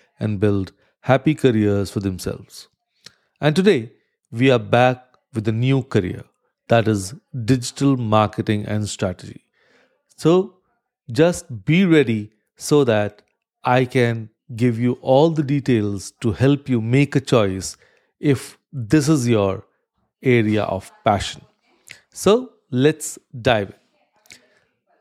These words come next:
First thing first, that is, who is a digital marketing and strategy specialist? So, in this digital age,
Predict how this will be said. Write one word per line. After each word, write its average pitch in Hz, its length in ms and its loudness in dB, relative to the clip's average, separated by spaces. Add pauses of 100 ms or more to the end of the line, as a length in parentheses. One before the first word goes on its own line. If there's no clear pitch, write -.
(100)
First 214 400 0
thing 165 180 0
first, - 520 -10 (280)
that 143 160 4
is, 156 300 0 (220)
who 202 400 0
is 202 400 2
a 151 80 -4
digital 120 480 -2
marketing 110 680 -2
and 107 220 -8
strategy 104 720 -6 (200)
specialist? - 840 -8 (400)
So, - 160 4
in 208 80 0
this 202 160 4
digital 185 420 2
age, 104 320 -4